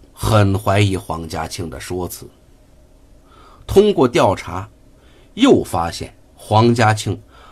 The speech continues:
把黄世汉九万块的存款提取一空，还申请了六个手机号码，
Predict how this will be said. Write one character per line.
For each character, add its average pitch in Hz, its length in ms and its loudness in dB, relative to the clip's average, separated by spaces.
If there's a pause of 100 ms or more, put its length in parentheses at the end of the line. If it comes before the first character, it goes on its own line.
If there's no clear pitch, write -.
(140)
把 120 200 6
黄 135 360 2
世 143 160 -2
汉 107 320 0
九 104 280 -2 (180)
万 160 240 0
块 110 220 -4
的 80 120 -8
存 95 340 -4
款 - 240 -8 (580)
提 98 340 -4
取 87 240 -8
一 90 160 -8
空， 107 280 -6 (720)
还 120 240 2
申 131 280 4
请 92 180 -2
了 69 280 -14 (160)
六 143 480 2
个 80 140 -8
手 - 240 -12
机 90 180 -8
号 85 200 -6
码， - 120 -18